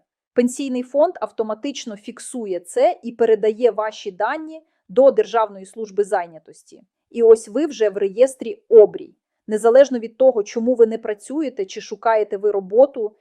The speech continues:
чи є у вас інші джерела доходу. Що відбувається далі?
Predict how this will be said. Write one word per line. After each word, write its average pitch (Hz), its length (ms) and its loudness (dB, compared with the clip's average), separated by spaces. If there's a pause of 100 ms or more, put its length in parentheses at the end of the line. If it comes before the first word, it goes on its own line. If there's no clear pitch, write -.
(200)
чи - 160 -10
є 220 220 2
у 233 140 -2
вас 220 320 -2
інші 254 340 -8
джерела 208 440 -2
доходу. 190 600 -6 (200)
Що - 280 0
відбувається 220 640 -2
далі? 151 400 -10